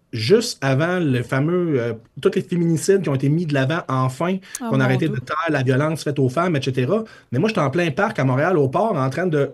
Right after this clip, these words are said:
Speaker 1: faire semblant, mais de façon très réaliste pour le faire croire au passant, que je suis en train de frapper une femme dans le visage. C'était, je me suis vu à l'écran, puis je l'ai vu, j'ai fait comme, « OK, oui, ben, je, je suis bon dans mon rôle, mais Colin, j'ai pas le goût d'avoir ça nécessairement dans mon C V non plus, que, que, que dans,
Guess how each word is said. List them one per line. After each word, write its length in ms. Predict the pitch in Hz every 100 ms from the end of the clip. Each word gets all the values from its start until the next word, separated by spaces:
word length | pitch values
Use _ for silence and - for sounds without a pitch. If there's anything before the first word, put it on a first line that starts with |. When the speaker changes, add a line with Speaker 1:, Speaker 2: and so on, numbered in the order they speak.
| -
Speaker 1:
faire 320 | - 127 123
semblant, 680 | 147 135 120 110 127 185 226
mais 100 | 131
de 60 | 123
façon 240 | 127 139
très 320 | - 151 165
réaliste 480 | 123 127 117 127 151
pour 80 | 135
le 60 |
faire 140 | 131 120
croire 200 | 143 135
au 80 | 127
passant, 380 | 117 110 214
que 60 | 254 - -
je 40 | 160
suis 120 | 190
en 60 | 185
train 160 | 226
de 80 | 220
frapper 360 | - 185 185 247
une 220 | 202 131
femme 320 | 127 165 151
dans 120 | 120
le 80 | 117
visage. 520 | 110 113 127 131 110 - - - _ _
C'était, 560 | - 135 165 175 185 185 _ _ _ _ _
je 140 | 131 147
me 80 |
suis 140 | 135 151
vu 100 | 170
à 80 | 202
l'écran, 360 | 151 156 196
puis 80 | 226
je 20 |
l'ai 60 | 143
vu, 60 | 196
j'ai 40 |
fait 80 | 156
comme, « 160 | 165 147 131
OK, 120 | 160 175
oui, 100 | 165
ben, 120 | 107
je, 160 | - 117 -
je 100 | -
suis 80 | -
bon 180 | 139 208
dans 100 | 165
mon 140 | 135
rôle, 320 | 135 226 185 123 - -
mais 80 | 87
Colin, 400 | - 127 160 160
j'ai 100 | 113
pas 160 | 131
le 60 | 151
goût 160 | 143 220
d'avoir 360 | 127 127 120
ça 140 | 123 165
nécessairement 420 | 139 131 123 151
dans 120 | 127
mon 120 | 123
C 220 | 123 127
V 140 | 117 131
non 180 | 127 117
plus, 180 | 156
que, 200 | 190 123
que, 200 | 113 120
que 460 | 104 113 104 95 95
dans, 220 | 95 123